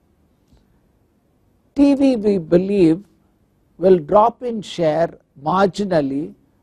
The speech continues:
but O H and print will grow their shares from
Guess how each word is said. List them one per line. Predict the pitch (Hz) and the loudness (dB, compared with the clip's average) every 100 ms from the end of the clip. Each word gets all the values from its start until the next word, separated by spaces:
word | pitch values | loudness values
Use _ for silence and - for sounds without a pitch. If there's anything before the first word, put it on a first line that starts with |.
| _ | _
but | 175 202 - - | 0 0 0 -2
O | 190 214 233 | 6 8 8
H | 233 233 226 226 | 6 2 -4 -6
and | 208 175 _ | -6 -8 _
print | 208 208 160 - 165 | 0 0 -2 -10 -16
will | 175 170 | -8 -6
grow | 147 156 214 226 | -4 2 4 4
their | 214 190 | 2 0
shares | 180 - 190 170 147 147 - - _ _ _ _ _ _ _ _ _ _ _ _ | -2 -2 0 0 -2 -6 -16 -20 _ _ _ _ _ _ _ _ _ _ _ _
from | - 180 180 170 | -2 2 2 0